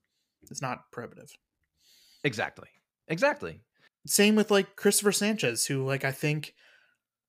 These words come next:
Speaker 1: it was interesting how they pushed him at the end of the year. Like, he did throw way more innings than he had in any previous season, and the results were decent. Like, I don't know what he's going to be,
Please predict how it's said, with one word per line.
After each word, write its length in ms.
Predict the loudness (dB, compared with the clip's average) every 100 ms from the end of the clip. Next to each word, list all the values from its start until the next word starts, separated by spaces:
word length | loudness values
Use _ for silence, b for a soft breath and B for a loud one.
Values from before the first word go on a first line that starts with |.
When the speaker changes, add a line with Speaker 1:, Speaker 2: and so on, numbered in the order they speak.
| _ _ _ _ -20 _ -6
Speaker 1:
it 100 | 0
was 140 | 2
interesting 360 | 2 0 0 2
how 120 | 4
they 100 | 4
pushed 260 | 4 0 2
him 60 | 0
at 100 | 2
the 100 | 2
end 80 | 2
of 40 |
the 80 | 2
year. 200 | 2 2
Like, 180 | 2 -2
he 80 | -4
did 320 | 0 0 -2 _
throw 300 | -8 0 2
way 340 | 2 2 2 2
more 220 | 0 0
innings 260 | 0 -4
than 180 | -4 -4
he 120 | -4 -2
had 260 | 0 0
in 120 | -2
any 160 | -6 -6
previous 420 | -6 -6 -4 -4
season, 260 | -4 -4 -4
and 260 | -4 -6 -8
the 320 | -6 -6 -4
results 400 | -2 2 2 2
were 80 | -2
decent. 440 | 0 -2 -2 -4 -10 b b b
Like, 240 | -6 -6 -10 -10
I 60 | -4
don't 140 | -2
know 100 | 0
what 160 | -2 -2
he's 140 | -2
going 280 | -2 -2 -2
to 60 | -2
be, 360 | -2 -2 -4